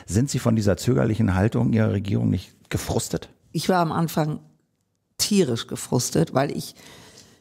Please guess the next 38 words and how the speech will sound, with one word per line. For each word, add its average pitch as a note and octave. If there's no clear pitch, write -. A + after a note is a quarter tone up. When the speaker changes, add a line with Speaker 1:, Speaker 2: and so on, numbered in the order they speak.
Speaker 2:
ich -
konnte G3+
das F3
nicht E3+
nachvollziehen. E3+
Wir D#3
sind E3+
ja, D3+
der D3
Kanzler D#3+
und C#3+
ich -
und D3
viele E3
einer D3
Generation, D#3
die D#3
das D3+
große E3+
Glück E3+
hatten, D#3+
deutlich E3+
nach D#3
dem E3+
Krieg F3+
geboren E3+
zu -
sein D#3+
und D#3
diese F3
Form E3
der D#3
Kriege E3
nie E3+
persönlich D3+
erlebt C#3
zu C3+
haben. B2